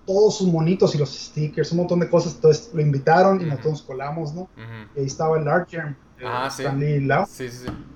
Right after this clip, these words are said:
Speaker 1: Ese güey todavía no era ni famoso, güey.
Speaker 2: Y ahí andaba.
Speaker 1: Y el vato, pues, después, el vato estaba ya bien pesado, ¿no? Eran los Imaginary Friends
Speaker 2: Ujú.
Speaker 1: Studio, algo así.
Speaker 2: Yo me acuerdo.
Speaker 1: Imaginary, eran esos güeyes, ¿te acuerdas?
Speaker 2: Sí, sí, sí.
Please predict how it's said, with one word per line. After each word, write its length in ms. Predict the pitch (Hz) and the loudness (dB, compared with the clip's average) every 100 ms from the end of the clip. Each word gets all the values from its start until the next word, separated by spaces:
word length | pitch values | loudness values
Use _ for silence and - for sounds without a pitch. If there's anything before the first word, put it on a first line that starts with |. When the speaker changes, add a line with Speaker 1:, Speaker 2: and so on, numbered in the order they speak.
| - | -2
Speaker 1:
Ese 180 | 151 202 | 4 6
güey 120 | 202 | 8
todavía 240 | 208 214 | 6 6
no 100 | 220 | 4
era 120 | 220 226 | 2 0
ni 100 | 214 | 0
famoso, 600 | 170 156 196 196 233 220 | 0 2 2 2 2 4
güey. 260 | 196 143 - - - | 0 -2 -10 -20 -14
Speaker 2:
Y 60 | |
ahí 120 | 113 107 | -10 -10
andaba. 300 | 110 101 180 | -10 -6 2
Speaker 1:
Y 80 | 165 | 6
el 80 | 160 | 6
vato, 340 | 156 - 156 | 4 0 -4
pues, 320 | - 165 - | -4 -6 -4
después, 460 | 160 156 160 151 - - - 180 165 - | -4 -2 0 -2 -6 -20 -20 -20 -20 -6
el 60 | 160 | -2
vato 140 | 147 | -2
estaba 220 | - 175 165 | -2 0 2
ya 100 | 160 | 2
bien 180 | 165 | 2
pesado, 300 | 151 147 151 | -2 -2 0
¿no? 100 | 165 | 2
Eran 140 | 165 175 | 2 4
los 200 | 170 160 | 2 2
Imaginary 600 | 151 151 160 160 151 143 | 0 -2 0 0 0 0
Friends 400 | - 156 143 135 | 0 0 0 -4
Speaker 2:
Ujú. 120 | 156 | -2
Speaker 1:
Studio, 320 | 147 143 135 | 0 2 2
algo 140 | 127 127 | 0 -2
así. 200 | 120 117 - - - - 139 | -6 -12 -18 -20 -20 -20 -14
Speaker 2:
Yo 60 | |
me 60 | 147 | -6
acuerdo. 180 | 143 147 | 0 4
Speaker 1:
Imaginary, 360 | 143 143 - | 4 2 4
eran 180 | 147 151 | 4 4
esos 160 | 143 139 | 2 -4
güeyes, 140 | 151 - | -4 -4
¿te 60 | |
acuerdas? 340 | - 233 180 - | -2 2 2 0
Speaker 2:
Sí, 140 | 127 127 | -6 -6
sí, 20 | |
sí. 80 | 123 | -8